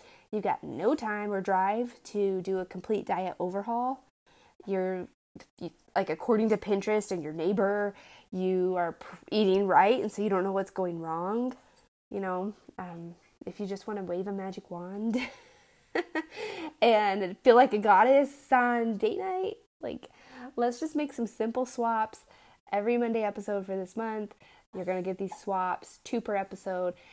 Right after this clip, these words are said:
and you're going to see noticeable changes, okay? Easy peasy. So this is your magic wand. Do these things that I'm gonna teach you in this episode and every Monday of August.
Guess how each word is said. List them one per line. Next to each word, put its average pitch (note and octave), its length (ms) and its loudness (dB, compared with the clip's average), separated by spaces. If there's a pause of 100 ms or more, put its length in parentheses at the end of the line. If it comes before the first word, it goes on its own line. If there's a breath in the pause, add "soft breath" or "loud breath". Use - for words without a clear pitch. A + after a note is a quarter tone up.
(160 loud breath)
and F3 460 -4
you're F#3 100 -8
going F#3 300 -2
to G3 100 -8
see F#3 340 -4
noticeable D#3+ 420 -8
changes, C3+ 420 -14 (180)
okay? E3+ 240 -12 (220)
Easy F#3+ 180 0
peasy. - 460 -8 (240)
So D#3 240 0 (260)
this F#3+ 240 -4
is G#3+ 160 0
your A3+ 80 2
magic F#3+ 400 -2
wand. D#3+ 320 -4 (180)
Do G3+ 220 -2
these A3 220 -2
things F3 400 -4
that F3+ 240 -2
I'm F#3 100 -6
gonna E3+ 140 -4
teach G#3+ 280 -4
you G3 140 0
in G#3 140 -2
this D4+ 180 4
episode A3 680 -2 (120)
and F#3 320 -8 (340 soft breath)
every G#3 240 2
Monday E3+ 540 -6
of E3 340 -6 (380)
August. - 460 -6